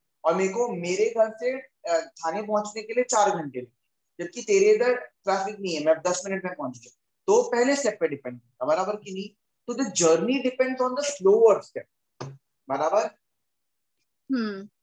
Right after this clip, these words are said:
Speaker 2: बराबर।
Speaker 1: Over here also, बेटा, the rate is determined by the slow step, and as in the slow step you don't have O H minus, तो actually ओएच माइनस के concentration पे कोई फर्क नहीं पड़ता। तुम अल्काइल
Speaker 2: हम्म।
Speaker 1: halide का,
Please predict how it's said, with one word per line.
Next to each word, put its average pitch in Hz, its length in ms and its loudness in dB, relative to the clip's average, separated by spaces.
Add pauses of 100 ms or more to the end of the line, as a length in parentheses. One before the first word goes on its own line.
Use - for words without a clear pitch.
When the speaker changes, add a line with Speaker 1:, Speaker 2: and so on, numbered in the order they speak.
(140)
Speaker 2:
बराबर। 196 280 -8
Speaker 1:
Over 233 240 2
here 233 260 4
also, 240 280 0
बेटा, 202 340 -4
the 233 120 -8
rate 208 460 -6
is 269 80 -10 (100)
determined 208 520 0
by 196 120 2
the 247 140 -4
slow 180 340 -6
step, 127 260 -10 (100)
and 156 120 -4
as 180 260 2 (140)
in 294 120 -4
the 311 140 4
slow 208 360 0
step 196 160 -8 (100)
you 254 60 -8 (140)
don't 277 200 0
have 269 280 4
O 190 120 4
H 180 280 -2
minus, 127 560 -8 (320)
तो 247 240 2
actually 240 600 0
ओएच 214 400 4
माइनस 208 360 -2
के 262 120 -10
concentration 214 880 0
पे 277 60 -8
कोई 214 280 0
फर्क 196 300 0
नहीं 156 160 -10
पड़ता। - 260 -14 (1000)
तुम 214 200 0
अल्काइल 214 320 4
Speaker 2:
हम्म। 226 100 4
Speaker 1:
halide 220 320 2
का, 233 200 -4